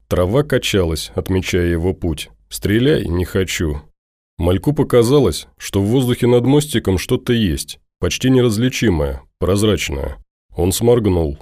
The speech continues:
"Сафик, а это жарко, аномалия или живая?" "Заткнись". Солдат всё полз, а возле моста в воздухе начало формироваться розовое облачко,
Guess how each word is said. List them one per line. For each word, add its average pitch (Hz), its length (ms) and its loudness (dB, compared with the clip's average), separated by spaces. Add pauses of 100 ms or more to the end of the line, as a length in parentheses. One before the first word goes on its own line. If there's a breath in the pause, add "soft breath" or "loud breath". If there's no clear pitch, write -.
(420)
"Сафик, - 480 -2 (200)
а - 80 -2
это 101 240 2
жарко, 120 440 2
аномалия 127 520 4
или 104 320 0
живая?" 101 600 2 (540)
"Заткнись". 87 960 0 (540)
Солдат 92 520 0
всё - 240 0
полз, 87 580 -2 (360)
а 82 100 -2
возле 98 300 2
моста 117 440 2
в 117 80 2
воздухе 107 640 0 (200)
начало 120 440 0
формироваться 113 800 2
розовое 113 500 2 (100)
облачко, 80 800 -4